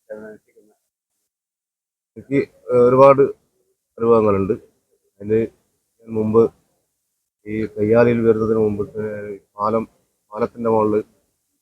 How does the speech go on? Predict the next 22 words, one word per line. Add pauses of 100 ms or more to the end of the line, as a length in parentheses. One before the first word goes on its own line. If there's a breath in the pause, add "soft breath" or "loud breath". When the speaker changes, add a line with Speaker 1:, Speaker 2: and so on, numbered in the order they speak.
(380)
Speaker 2:
ഒരു (640)
പാലത്തിന്
പ-,
പാലം
പഴണ്ടർ
എന്നുള്ള (180)
ദിവസത്തിൻ്റെ
പേരിൽ (220)
പാലം
പഴണ്ടറായിട്ട് (240)
ജോലി
ചെയ്ത (100)
സമയത്ത് (1120)
അവിടെ (120)
ഒരാൾ, (960)
ഒരാളെ (200)
പേഴ്സും (220)
കാര്യങ്ങളൊക്കെ (540)
പുഴയിൽ
ഒലിച്ചു
പോകുമ്പോൾ, (1040)
ഏ,